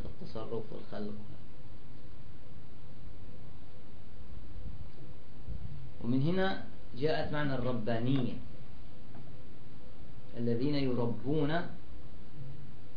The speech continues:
الناس، هذه الربانية، الربانيون. هم؟ ليس هذه ربانية يعني نسبة إلى الرب بمعنى الربوبية، انتبهوا.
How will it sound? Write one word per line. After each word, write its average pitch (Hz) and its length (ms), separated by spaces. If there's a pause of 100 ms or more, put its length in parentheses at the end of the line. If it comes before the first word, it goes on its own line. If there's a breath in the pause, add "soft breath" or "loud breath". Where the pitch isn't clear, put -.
(680)
الناس، 123 360 (460)
هذه 104 160
الربانية، 95 580 (220)
الربانيون. 110 640 (2000)
هم؟ 143 360 (1000)
ليس 139 180
هذه 160 240
ربانية 123 500
يعني 117 180
نسبة 113 200
إلى 113 140
الرب 107 360
بمعنى 104 360
الربوبية، 107 680
انتبهوا. 131 460